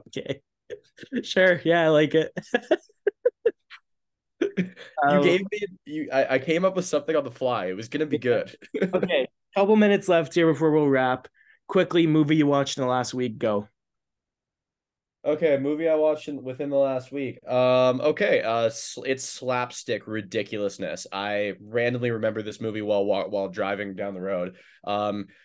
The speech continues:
Speaker 2: back when I was, uh, maybe twelve, thirteen years old, early days of Netflix, they, uh, they would have all of these random, like, low budget, like, college teen,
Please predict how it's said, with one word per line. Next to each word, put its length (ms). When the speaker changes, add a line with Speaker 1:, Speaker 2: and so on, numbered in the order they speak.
Speaker 2:
back 400
when 100
I 80
was, 520
uh, 280
maybe 560
twelve, 380
thirteen 360
years 220
old, 280
early 260
days 240
of 100
Netflix, 680
they, 340
uh, 320
they 100
would 80
have 180
all 140
of 80
these 160
random, 640
like, 240
low 320
budget, 760
like, 340
college 600
teen, 440